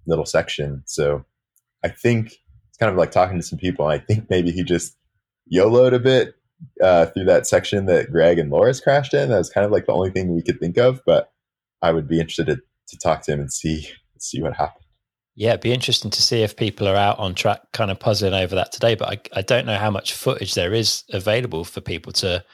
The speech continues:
Speaker 2: to check what he was doing up there, right? 'Cause we didn't see a, a fair chunk of the top of the track.
Speaker 1: Yeah, like, the first, the first split was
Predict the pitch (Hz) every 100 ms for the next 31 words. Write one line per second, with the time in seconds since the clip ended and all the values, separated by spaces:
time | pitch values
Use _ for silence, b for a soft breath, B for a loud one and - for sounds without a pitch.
0 | b _ _ - - - 110 - 92 101
1 | 98 85 104 120 78 - 80 76 85 -
2 | - 107 113 107 - 113 117 _ _ _
3 | - - _ _ - - 110 92 - 113
4 | 104 85 82 - - 85 82 80 - -
5 | - _ _ _ _ _ _ - _ 98
6 | 113 101 80 80 95 101 - - 175 180
7 | - - _ 98 95 156 135 - 113 110
8 | 85 80 78 -